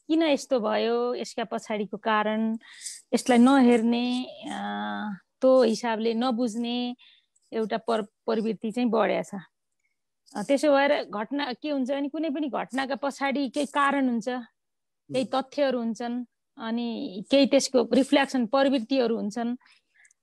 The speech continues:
Speaker 1: त्यतातिर हामी प्राय नजाने नै छ अहिले।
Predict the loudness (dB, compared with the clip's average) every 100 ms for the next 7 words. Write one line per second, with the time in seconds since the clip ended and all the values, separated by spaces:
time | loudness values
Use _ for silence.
0 | _ -10 -2 2 2 2 0 0 -4 -4
1 | -2 -2 -2 -6 -6 -6 -6 -6 -8 -8
2 | -10 -10 -14